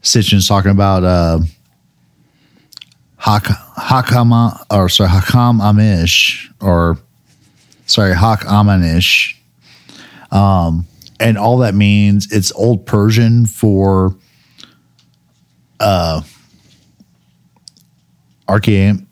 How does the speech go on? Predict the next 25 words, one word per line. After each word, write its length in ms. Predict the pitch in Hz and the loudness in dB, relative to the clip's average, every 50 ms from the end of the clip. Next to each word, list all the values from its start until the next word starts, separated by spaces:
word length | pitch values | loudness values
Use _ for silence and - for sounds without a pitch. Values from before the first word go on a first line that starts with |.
| _ _ | _ _
Archaeomenid, 1160 | - 104 113 110 - - 107 101 101 98 101 104 110 110 113 117 117 120 127 131 131 127 123 107 | -2 -2 -2 -2 0 0 0 2 2 2 2 2 2 2 2 2 2 2 2 0 0 0 0 0
or 140 | 95 95 | 0 2
however 300 | 95 98 107 101 101 104 | 2 2 2 2 0 0
it's 120 | 104 95 - | -2 -4 -6
fucking 320 | - - 117 113 110 107 | -6 -4 -2 0 0 2
pronounced, 560 | 101 107 104 107 107 110 107 - - - - _ - - - - - | 2 2 0 0 0 -2 -2 -4 -4 -6 -10 _ -20 -20 -20 -20 -12
Archaeomenid, 920 | - - 101 107 - 104 98 98 95 95 98 98 98 98 101 101 101 98 98 95 - | -6 -4 -4 -2 0 0 0 2 2 2 2 2 2 0 0 0 -2 -2 -4 -4 -2
whatever. 440 | 104 101 101 101 101 92 101 98 98 - - - - - - _ - | 0 0 2 2 0 0 0 -2 -4 -6 -10 -20 -20 -20 -20 _ -8
So 240 | - - 139 127 | -4 -2 0 2
it's 120 | 123 113 - | 2 2 2
just, 220 | 135 127 - - | 0 0 0 0
like, 320 | 127 113 110 107 92 - - - _ _ _ _ _ _ _ _ _ _ _ _ _ _ _ _ _ _ _ _ - | 0 0 0 0 -2 -4 -10 -20 _ _ _ _ _ _ _ _ _ _ _ _ _ _ _ _ _ _ _ _ -6
he's 260 | 104 113 127 123 110 | -2 0 0 2 2
doing 200 | - 135 139 131 | 2 2 2 2
all 100 | 127 127 | 2 0
these, 140 | 120 110 104 | 0 0 0
like, 200 | 107 104 92 95 | 0 0 2 2
linguistic 640 | 107 104 95 90 95 107 113 110 - 113 107 90 | 2 2 2 0 0 0 0 0 0 0 -2 -2
ties 800 | - - - 120 117 113 110 101 92 92 92 95 95 95 92 95 - - - - - - | -2 -4 -2 0 0 2 2 0 0 2 2 2 0 0 -2 -4 -6 -10 -16 -18 -10 -4
trying 180 | - 110 104 101 | -2 0 2 2
to 60 | 98 | 2
make 180 | 101 101 98 | 2 0 0
this 160 | - 92 - - | -2 -2 -4 -4
case, 640 | - - 127 123 107 92 82 82 82 - - - - - - - - - _ _ _ _ - - - - | -4 -2 -2 0 0 0 0 -2 -2 -2 -4 -6 -6 -12 -20 -20 -20 -20 _ _ _ _ -12 -12 -10 -4
but 360 | - 101 101 95 92 90 90 | -2 0 0 0 0 -2 -4